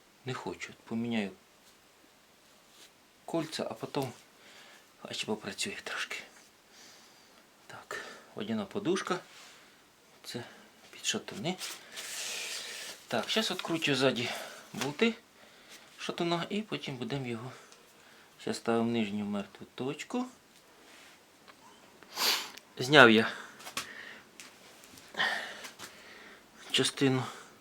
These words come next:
нижню частину шатуна. Ну що хочу сказати, що вона там доволі,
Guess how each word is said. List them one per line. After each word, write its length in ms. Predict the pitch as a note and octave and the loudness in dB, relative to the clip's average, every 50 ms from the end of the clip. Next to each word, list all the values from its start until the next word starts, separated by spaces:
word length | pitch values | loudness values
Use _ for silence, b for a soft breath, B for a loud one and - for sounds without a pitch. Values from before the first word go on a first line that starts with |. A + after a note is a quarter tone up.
| B B B B B B B B B - | B B B B B B B B B -4
нижню 280 | - B2+ B2 A#2+ B2 B2 | 0 0 0 0 0 -2
частину 380 | A#2 - A#2+ - - B2 B2 B2 | -2 -2 -2 0 2 2 2 2
шатуна. 500 | - - A#2 - C3+ C#3 D3+ F#3 A3 A3 - - - B B B B B B B B B B - - | 0 -2 -2 0 0 2 4 4 2 2 -2 -16 -20 B B B B B B B B B B -4 -2
Ну 60 | E3 | 0
що 180 | F3+ - D#4 A3+ | 4 6 6 8
хочу 260 | - - - - C3+ | 8 8 6 6 2
сказати, 500 | - - - C#3 B2+ B2+ C3+ - - G#2 - B B B B B B B B B B B B B B B - | 0 4 4 8 10 10 10 10 8 0 -10 B B B B B B B B B B B B B B B -12
що 180 | - - - C3+ | -6 0 0 2
вона 360 | B2+ C#3 C#3+ D3+ E3+ G3+ B3 | 2 2 4 6 6 6 6
там 260 | C4+ - - - A3+ | 4 0 0 4 8
доволі, 460 | G3 G3+ F#3+ F3 F#3 G#3+ A3 G#3+ G#3 | 10 12 12 12 12 12 12 10 8